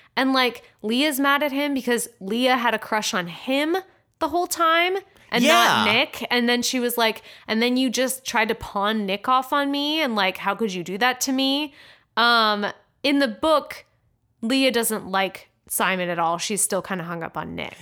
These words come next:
Speaker 2: Yeah, yeah. So that's, like, not even a dynamic in
Speaker 1: Yeah.
Speaker 2: the book.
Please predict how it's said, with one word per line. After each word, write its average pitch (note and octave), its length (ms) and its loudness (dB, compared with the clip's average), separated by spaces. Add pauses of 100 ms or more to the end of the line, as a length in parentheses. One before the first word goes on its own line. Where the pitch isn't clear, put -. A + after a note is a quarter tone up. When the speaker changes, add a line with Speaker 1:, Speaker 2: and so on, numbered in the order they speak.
Speaker 2:
Yeah, A2+ 600 0
yeah. G#2 280 -2
So - 140 -4
that's, A#2+ 200 -2
like, A2+ 160 -4
not G2+ 200 -2
even F#2+ 180 -8
a F#2+ 60 -6
dynamic F2 1000 -8
in A3+ 120 0
Speaker 1:
Yeah. F#3 240 2
Speaker 2:
the F3 60 -10
book. F3 380 -8